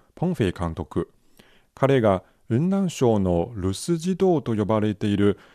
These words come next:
えー、両親が出稼ぎでふるさとを離れた子どもたちを描いた作品、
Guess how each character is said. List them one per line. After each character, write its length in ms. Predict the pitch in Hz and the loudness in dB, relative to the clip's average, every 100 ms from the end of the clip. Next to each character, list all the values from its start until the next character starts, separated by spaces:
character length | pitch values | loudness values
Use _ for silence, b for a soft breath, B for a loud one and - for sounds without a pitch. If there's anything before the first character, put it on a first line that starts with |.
| b - | b -6
え 140 | 87 | -2
ー、 20 | |
両 180 | 98 139 | 0 0
親 220 | 127 104 | -2 -4
が 160 | 92 82 | -4 -4
出 140 | 90 | -4
稼 360 | 135 147 139 120 | -4 -6 -6 -4
ぎ 120 | 117 | 0
で 200 | 104 101 - | 0 -2 -6
ふ 120 | 101 | -2
る 120 | 156 | 0
さ 140 | 131 | 0
と 220 | 113 101 90 | 0 0 0
を 40 | |
離 240 | 92 98 | -2 -4
れ 140 | 123 110 | -2 -4
た 180 | - 82 | -6 -10
子 220 | - 90 | -6 -2
ど 100 | 131 | 0
も 160 | 170 | 0
た 160 | 170 143 | -2 -6
ち 220 | - 113 | -4 2
を 120 | 101 - | 2 2
描 260 | 87 113 | -2 -2
い 60 | 104 | -2
た 120 | 95 | -6
作 280 | - 85 - | -8 -10 -12
品、 260 | - 87 | -4 -2